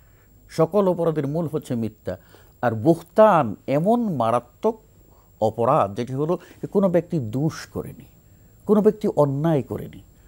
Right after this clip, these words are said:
অথচ তার উপরে মিথ্যা অপবাদ চাপিয়ে দেওয়া। এটি এমন একটি গর্হিত অপরাধ, রাসূল সাল্লাল্লাহু আলাইহি ওয়াসাল্লাম বললেন, "আতাদরুনা মাল গীবা?"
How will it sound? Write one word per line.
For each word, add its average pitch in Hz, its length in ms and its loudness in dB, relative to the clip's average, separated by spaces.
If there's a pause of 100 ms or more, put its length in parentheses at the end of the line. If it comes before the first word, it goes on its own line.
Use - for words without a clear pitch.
(340)
অথচ 185 320 0 (140)
তার 147 240 2
উপরে 165 240 -2
মিথ্যা 131 720 -4
অপবাদ 131 520 -2 (140)
চাপিয়ে 101 420 -4
দেওয়া। 131 340 -12 (960)
এটি 160 280 0
এমন 185 440 2
একটি 175 280 -6
গর্হিত 135 440 -2
অপরাধ, 110 540 0 (560)
রাসূল - 280 -6
সাল্লাল্লাহু 135 580 -2
আলাইহি 123 420 -4
ওয়াসাল্লাম 123 560 -6
বললেন, 170 380 -4 (380)
"আতাদরুনা 220 600 0
মাল 226 260 0
গীবা?" 226 360 2